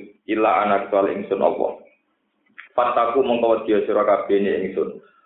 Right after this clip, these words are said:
Khofu tegese wedya sira kabeh ni ingsun. Khalaqa menciptakan sapa Allah, utawi gawe sapa Allah as-samawati ing pira-pira langit wal ardi lan bumi. Apa oleh gawe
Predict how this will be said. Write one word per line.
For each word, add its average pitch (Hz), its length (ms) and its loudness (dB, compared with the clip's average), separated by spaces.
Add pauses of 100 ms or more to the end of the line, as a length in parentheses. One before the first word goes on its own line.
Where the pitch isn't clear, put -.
(180)
Khofu 120 400 2
tegese 113 320 0
wedya 107 480 0
sira 101 160 0
kabeh 95 480 0
ni 101 80 -2
ingsun. 78 560 -4 (1120)
Khalaqa 127 420 2
menciptakan 135 640 0
sapa 123 220 0
Allah, 107 480 0
utawi 123 260 2
gawe 113 220 4 (100)
sapa 123 220 0
Allah 117 320 2
as-samawati 120 640 0
ing 120 160 -4
pira-pira 117 400 0
langit 117 320 0
wal 110 220 0
ardi 107 260 0
lan 104 160 2 (140)
bumi. - 240 -8 (1080)
Apa 147 260 2 (120)
oleh 151 260 4
gawe 127 280 4